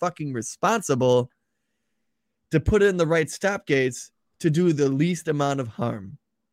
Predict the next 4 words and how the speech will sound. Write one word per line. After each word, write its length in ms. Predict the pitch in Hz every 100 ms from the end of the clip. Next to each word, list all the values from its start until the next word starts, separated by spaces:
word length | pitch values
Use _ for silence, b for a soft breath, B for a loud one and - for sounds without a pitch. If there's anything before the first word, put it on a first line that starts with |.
| _ _ _ _ _ _ _ _ _ _ _ _ _ _ _ _ _ _ _ _ _ _ _ _ -
How 220 | 185 202
hard 260 | 190 190 185
is 160 | 127
that? 320 | 131 131 101